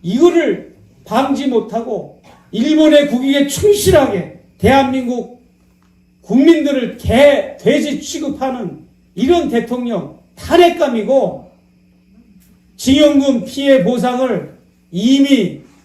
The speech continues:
대법원에서 확정 판결을 난 것을, 상권 분립의 이 원칙을 뒤집어 엎어가지고 대통령이 그것을 다시 대기업이,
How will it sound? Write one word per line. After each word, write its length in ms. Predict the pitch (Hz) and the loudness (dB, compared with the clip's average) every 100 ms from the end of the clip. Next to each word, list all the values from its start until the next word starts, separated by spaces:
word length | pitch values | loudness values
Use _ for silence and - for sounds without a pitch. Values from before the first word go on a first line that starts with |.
| _ | _
대법원에서 680 | - 202 277 294 277 262 262 | 0 2 4 4 4 2 0
확정 440 | 254 269 - 302 - | -4 -8 -4 -4 -4
판결을 440 | 294 277 269 233 | -8 -4 0 0
난 200 | 214 302 | 0 2
것을, 540 | 339 - 262 147 - _ _ _ _ _ | 0 0 -4 -6 -12 _ _ _ _ _
상권 540 | - 349 - 370 320 | 2 2 4 2 2
분립의 640 | 311 294 277 262 220 - - _ _ _ - | 0 -2 2 2 0 -4 -20 _ _ _ -8
이 520 | 262 285 247 - - _ _ _ _ - | -4 -2 -4 -6 -20 _ _ _ _ -6
원칙을 1080 | 214 285 285 - - 269 269 320 330 - - _ _ _ | 2 2 2 -4 -8 -4 -2 -2 -4 -10 -16 _ _ _
뒤집어 480 | - 277 339 370 349 | -14 -10 -2 2 4
엎어가지고 840 | 262 - 208 190 185 208 220 175 - | 2 2 0 0 -4 -8 -10 -10 -6
대통령이 720 | 220 226 220 185 202 294 320 _ _ _ _ | -6 -4 -4 -4 -4 -6 -12 _ _ _ _
그것을 600 | - 202 - 262 302 - _ _ _ _ _ _ _ _ _ _ _ | -2 -2 0 -4 -8 -12 _ _ _ _ _ _ _ _ _ _ _
다시 560 | - 175 208 185 - - _ _ _ _ | -10 -6 -2 -2 -4 -18 _ _ _ _
대기업이, 960 | - 180 233 262 233 233 180 180 139 | 0 4 6 4 4 4 4 0 -4